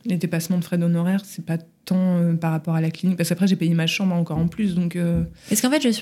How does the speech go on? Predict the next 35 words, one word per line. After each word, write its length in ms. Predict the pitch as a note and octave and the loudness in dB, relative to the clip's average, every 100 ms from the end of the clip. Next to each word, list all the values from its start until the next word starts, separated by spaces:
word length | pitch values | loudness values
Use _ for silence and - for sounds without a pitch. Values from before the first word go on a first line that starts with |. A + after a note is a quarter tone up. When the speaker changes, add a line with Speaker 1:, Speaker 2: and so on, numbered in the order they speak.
| - - | -6 0
Speaker 2:
pense 260 | G#3+ - | 2 2
pas 220 | - A3+ C#4 | 2 2 2
que 160 | - | 2
les 340 | G3 F3+ F3 E3+ | 4 4 4 6
médecins, 460 | F#3+ - - A3 F#3 | 4 2 0 0 2
les 120 | E3+ | 2
gynécologues, 500 | E3 F#3+ G3 F3+ F3 | 4 2 2 2 2
alors 200 | C#3+ D3 | 0 -2
ça, 120 | - F#3 | 0 0
c'est 100 | F3 | 2
encore 180 | F3 E3+ | 4 2
une 60 | |
fois 120 | - | 2
à 40 | E3+ | 2
vérifier, 380 | F3 E3+ - F#3 | 4 2 4 4
hein, 60 | |
mais 120 | E3+ F3 | 4 4
que 120 | F3+ | 4
les 140 | F3 | 4
gynécologues 560 | E3+ F#3+ F#3+ - F#3+ F#3 | 6 6 4 4 2 2
et 40 | F3 | 4
les 80 | |
médecins 420 | E3 F3 - F#3+ F#3 | 6 4 4 2 4
en 160 | E3+ | 6
hôpital 300 | E3+ F#3 G3 | 6 6 2
public 380 | F3+ F3+ F#3+ - | 0 0 0 2
ont, 100 | G3 - | 0 4
ont 120 | F#3 | 4
le 80 | F3 | 4
droit 220 | E3+ F#3 | 2 0
de 60 | F3+ | 0
pratiquer 400 | - - - F3 | 0 -4 -2 0
des 500 | E3+ E3 D#3+ D#3+ D#3 D#3 | 2 4 4 4 2 0
dépassements 480 | F3 E3 D#3+ D#3+ E3+ | 0 0 0 0 0
d'honoraires. 400 | D#3 D#3 E3 E3+ | 2 2 0 -2